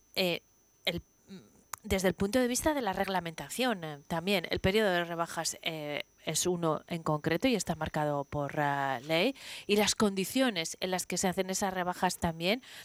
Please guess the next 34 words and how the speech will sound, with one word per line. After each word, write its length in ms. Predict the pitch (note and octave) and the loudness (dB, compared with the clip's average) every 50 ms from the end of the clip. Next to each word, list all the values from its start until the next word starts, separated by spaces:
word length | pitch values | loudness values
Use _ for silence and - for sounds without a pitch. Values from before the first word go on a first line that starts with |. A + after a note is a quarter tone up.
| - - - _ _ - | -20 -20 -20 _ _ -4
Me 160 | - F#3 F#3+ | -2 -2 0
consta 520 | - F#3+ G3 A#3 C#4+ D4+ - G3 D3+ C#3 - | 4 4 4 4 4 2 2 2 0 0 0
que 100 | - F#3 | 0 0
los 140 | F3 E3+ - | 0 0 -2
comercios 440 | - F3 E3 E3 E3 - F#3 F3 F3 | -4 -6 -6 -6 -6 -6 -6 -6 -4
de 220 | - E3+ E3 E3 D#3+ | -2 -2 0 0 -2
proximidad 680 | - - F3+ E3+ - - E3+ D#3+ D#3+ E3 E3 D#3 - - _ _ _ | 0 -2 -2 -2 -2 -4 -4 -4 -2 -2 0 -2 -2 -4 _ _ _
es 160 | - E3+ - | -10 -10 -8
mu-, 320 | F3 E3 E3 D#3+ D#3 D3 - _ _ - - - - - - _ _ | -8 -10 -12 -12 -12 -14 -18 _ _ -20 -20 -20 -20 -20 -20 _ _
mucho 300 | - F3 F3 F#3 - F#3+ | -10 -4 -4 -2 0 0
más 140 | F3+ F3 E3+ | 0 0 0
difícil, 600 | - E3+ - - F3+ F3 - - D#3+ D3+ C#3 C3+ - - - - - - - | 0 -4 -2 0 -2 -2 -2 -4 -6 -6 -6 -6 -10 -14 -12 -12 -12 -10 -4
em, 380 | - D#3 D3+ D3+ D3 D3 C#3+ C3 - - _ _ - - - - - - - - _ _ _ _ _ _ _ _ - | -4 -4 -4 -4 -8 -12 -16 -18 -20 -20 _ _ -16 -14 -14 -14 -16 -18 -20 -20 _ _ _ _ _ _ _ _ -16
de 140 | - - D#3+ | -6 -2 -2
alguna 300 | D#3+ D#3+ F3 F3+ F3 E3 | 0 0 0 0 0 2
manera, 480 | F3 E3+ E3+ F3 E3+ E3+ D#3+ D#3+ - - _ _ | 0 0 2 2 2 4 2 2 -2 -4 _ _
no 180 | G#3 G3 G#3+ G3 | 2 2 2 4
cumplir 480 | - F#3+ F3 - - G3 F#3+ F3+ - | 2 -2 0 2 4 4 4 2 0
con 240 | - - F3+ E3 E3 | 0 -2 -2 -2 0
esas, 340 | E3 - - E3 D#3 - - F3 | -4 -2 -2 -2 -2 0 0 2
eh, 160 | E3 E3 E3 | 2 2 2
condiciones 580 | - - F3 E3 E3 E3 - F#3 F3+ F#3+ A#3 A#3+ | 0 0 0 0 -2 -6 -2 0 0 0 0 -2
porque, 440 | - - F3 - - D#3+ D#3 D3 - - - _ | -2 -4 -4 -2 0 0 0 0 0 -2 -6 _
porque 340 | - - - - D3+ D3+ D3 | -10 -10 -8 -6 -6 -4 -2
su 340 | - - D#3+ D3 D3 D3 | -2 -2 -2 -2 -2 -4
margen 380 | D3 D#3+ E3 F3 - - G3 F3+ | -2 -2 -2 -2 0 -2 -2 0
también 300 | F3 D#3+ D#3 E3 E3 D#3 | 0 -4 -2 -4 -6 -6
es 140 | D#3 - - | -6 -10 -8
mucho 200 | F3 E3+ - E3 | -8 -6 -6 -6
más, 220 | D3 D3 D3 - - | -6 -4 -6 -4 -4
ah, 360 | D#3+ D#3 D3+ - - - - - | -2 -4 -2 -2 -2 -2 -2 0
pequeño 440 | - F3 D#3+ - E3+ F3 G3 A3 A#3+ | -2 -2 0 0 -2 0 0 0 0
y 60 | B3+ | 0
porque 340 | - - D#3+ - - D3 C3 | 0 -2 -2 0 0 -2 -2